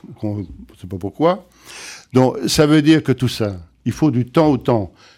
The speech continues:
Il faut quand même savoir que depuis deux mille un, deux mille deux, l'eau ne s'est pas, disons, ça s'est stabilisé, voire amélioré. Peut-être pas suffisamment, je le comprends.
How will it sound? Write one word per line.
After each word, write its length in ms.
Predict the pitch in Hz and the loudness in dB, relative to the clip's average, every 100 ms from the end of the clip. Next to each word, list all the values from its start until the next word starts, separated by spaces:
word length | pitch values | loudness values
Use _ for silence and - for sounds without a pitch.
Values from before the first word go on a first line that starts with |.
| _ - | _ -12
Il 60 | |
faut 140 | - 143 | -6 0
quand 140 | 196 | 2
même 120 | 220 | 0
savoir 380 | - 165 180 170 | 2 4 6 4
que 80 | 139 | 2
depuis 340 | 120 120 127 | 0 0 0
deux 120 | 117 | 2
mille 200 | 135 143 | 4 4
un, 120 | 131 110 | 4 2
deux 120 | 101 | 0
mille 220 | 98 113 | -2 -2
deux, 280 | 165 285 262 - _ _ - _ | 0 0 -2 -8 _ _ -20 _
l'eau 380 | 117 156 226 208 | 4 6 4 0
ne 100 | 117 | -4
s'est 200 | 107 110 | -2 -4
pas, 420 | - 175 226 - - | 0 0 0 -4 -10
disons, 340 | 151 107 120 | -4 -2 -2
ça 140 | 170 110 | -2 -2
s'est 140 | - | -2
stabilisé, 580 | 107 135 117 117 113 180 | 0 0 2 0 2 0
voire 460 | 139 120 180 - _ | 2 2 0 -2 _
amélioré. 580 | 156 165 156 170 160 104 _ _ _ _ _ _ _ _ | 4 4 4 2 0 -4 _ _ _ _ _ _ _ _
Peut-être 180 | 147 147 | -4 0
pas 120 | 208 | -4
suffisamment, 480 | 220 202 208 226 226 | -2 -2 -2 0 -2
je 80 | |
le 80 | 185 | -2
comprends. 440 | 220 233 233 208 | -4 -4 -4 -8